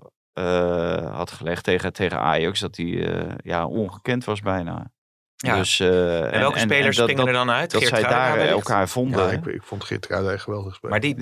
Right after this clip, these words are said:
Speaker 2: die, ja.
Speaker 1: speelde heel goed, ja.
Speaker 2: Dus die zet
Speaker 1: Ja.
Speaker 2: zichzelf wel
Speaker 1: Maar
Speaker 2: heel
Speaker 1: dan zie je
Speaker 2: nadrukkelijk
Speaker 1: ook
Speaker 2: op de
Speaker 1: van,
Speaker 2: kaart.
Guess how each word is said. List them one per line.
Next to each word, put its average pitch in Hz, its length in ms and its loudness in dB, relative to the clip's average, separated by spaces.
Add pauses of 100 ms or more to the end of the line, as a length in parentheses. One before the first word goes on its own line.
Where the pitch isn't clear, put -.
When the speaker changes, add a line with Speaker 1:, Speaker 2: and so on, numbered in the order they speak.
Speaker 2:
die, 110 40 2
ja. 143 100 4
Speaker 1:
speelde 92 180 4
heel 90 160 6
goed, 113 220 -4
ja. 123 340 -2
Speaker 2:
Dus 110 180 -6
die 131 140 2
zet - 420 2
Speaker 1:
Ja. 127 100 4
Speaker 2:
zichzelf 110 280 4
wel 113 100 4
Speaker 1:
Maar 113 100 8
Speaker 2:
heel 135 100 6
Speaker 1:
dan 151 120 6
zie 170 160 6
je 165 80 8
Speaker 2:
nadrukkelijk 117 340 6
Speaker 1:
ook 143 100 4
Speaker 2:
op - 40 2
de 127 60 2
Speaker 1:
van, 85 80 0
Speaker 2:
kaart. 117 300 4